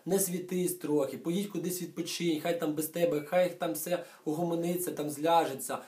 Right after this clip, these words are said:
тому що на тебе зараз там багато дуже якихось там надходить, е, зауважень, скарг, да, там, з міліції,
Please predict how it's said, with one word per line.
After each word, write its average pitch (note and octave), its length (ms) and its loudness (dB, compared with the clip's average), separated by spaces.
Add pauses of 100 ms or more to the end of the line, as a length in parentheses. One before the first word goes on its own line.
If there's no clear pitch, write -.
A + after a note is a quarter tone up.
(160)
тому D#3+ 200 2
що F3+ 180 -2 (220)
на D3+ 100 2
тебе D#3+ 280 2
зараз E3+ 300 2
там D3 180 -6
багато D#3+ 380 2
дуже D3+ 420 0 (180)
якихось D3 440 -2
там D3 220 -4
надходить, D3+ 640 -2
е, C#3+ 520 -4
зауважень, C#3+ 800 0
скарг, D#3+ 560 0
да, D#3 200 0
там, D3 160 -6
з B2 80 -12
міліції, D3+ 720 -2